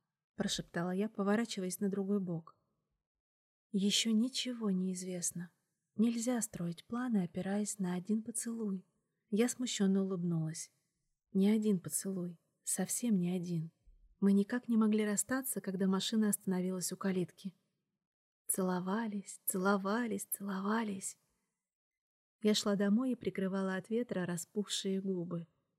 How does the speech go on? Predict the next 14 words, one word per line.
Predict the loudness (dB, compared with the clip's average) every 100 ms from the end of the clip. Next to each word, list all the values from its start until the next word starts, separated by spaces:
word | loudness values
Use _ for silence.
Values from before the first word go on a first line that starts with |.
| _
Благо | -2 2 2 2 2
дома | 2 4 2
никто | 0 -2 -4
не | 0
обратил | 0 0 -4 -2
на | -2
них | -2 -4 -2
внимания. | 0 2 0 -2 -8 -12 _ _ _ _ _ _ _
Я | 8
натянула | 10 8 6 4 6
одеяло | 4 4 2 2 0
до | 0
самого | 2 2 2 2
носа, | 2 2 -2 -6